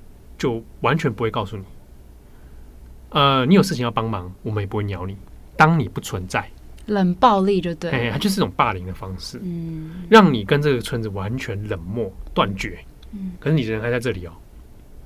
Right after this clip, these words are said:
Speaker 1: 当你像空气啊。啊，啊，这个方式在久了之后呢，你就会受不了嘛，而且你有很多事情是要互相帮忙。
Speaker 2: 对。
Speaker 1: 那你就要搬离这个地方。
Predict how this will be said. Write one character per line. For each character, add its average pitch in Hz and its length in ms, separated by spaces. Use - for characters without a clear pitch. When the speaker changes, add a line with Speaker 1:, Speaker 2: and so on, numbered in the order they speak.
Speaker 1:
当 139 140
你 110 80
像 107 180
空 101 260
气 95 240
啊。 113 80
啊， 104 120
啊， 175 80
这 196 100
个 185 80
方 170 160
式 165 80
在 165 140
久 147 220
了 139 60
之 160 80
后 165 120
呢， 135 160
你 123 100
就 151 100
会 156 80
受 151 160
不 135 120
了 98 200
嘛， - 160
而 175 60
且 151 140
你 131 140
有 156 80
很 139 60
多 131 80
事 135 120
情 117 80
是 123 100
要 117 80
互 123 100
相 107 160
帮 107 140
忙。 92 140
Speaker 2:
对。 185 120
Speaker 1:
那 135 120
你 113 40
就 110 100
要 107 60
搬 101 220
离 92 100
这 92 100
个 90 80
地 107 120
方。 92 200